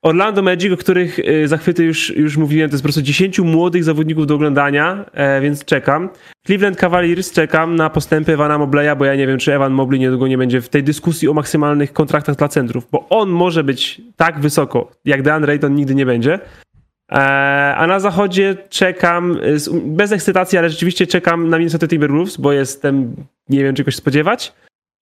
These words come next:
oraz New Orleans Pelicans.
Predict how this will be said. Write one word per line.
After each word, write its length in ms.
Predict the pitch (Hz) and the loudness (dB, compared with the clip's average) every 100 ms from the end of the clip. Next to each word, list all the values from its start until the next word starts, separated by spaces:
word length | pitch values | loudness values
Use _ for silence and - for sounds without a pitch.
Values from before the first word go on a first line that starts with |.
| - | 0
oraz 600 | 170 185 185 180 - - _ - | 2 2 0 -2 -10 -14 _ -6
New 460 | 135 151 160 160 - | -2 0 0 -2 0
Orleans 680 | 135 131 131 131 131 - _ _ | 0 0 0 -2 -6 -16 _ _
Pelicans. 640 | 123 113 110 - - - | -4 -4 -6 -12 -20 -20